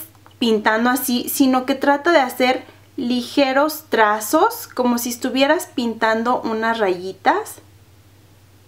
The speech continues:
Y vamos a llenar esos espacios vacíos. Tenemos eso listo. Ahora voy a tomar el spoolie o el cepillito y voy a ir alando y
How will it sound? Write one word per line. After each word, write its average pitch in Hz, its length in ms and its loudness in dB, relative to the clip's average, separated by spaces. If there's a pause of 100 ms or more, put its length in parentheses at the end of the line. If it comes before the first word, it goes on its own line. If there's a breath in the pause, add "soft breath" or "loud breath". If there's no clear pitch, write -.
(480)
Y 339 340 2
vamos 254 600 2
a 285 140 2
llenar 277 500 2 (360 soft breath)
esos 349 360 2
espacios 247 640 0
vacíos. 208 560 0
Tenemos 359 340 -2
eso 294 300 2
listo. 277 480 2
Ahora 320 280 4
voy 392 200 0
a 392 100 2
tomar 269 380 2
el 277 220 0
spoolie 269 680 0
o 202 100 6
el 190 140 0
cepillito 226 800 -2 (240 loud breath)
y 277 260 -4
voy 285 240 4
a 311 100 6
ir 294 280 -2
alando 233 760 2 (1800)
y 269 400 -2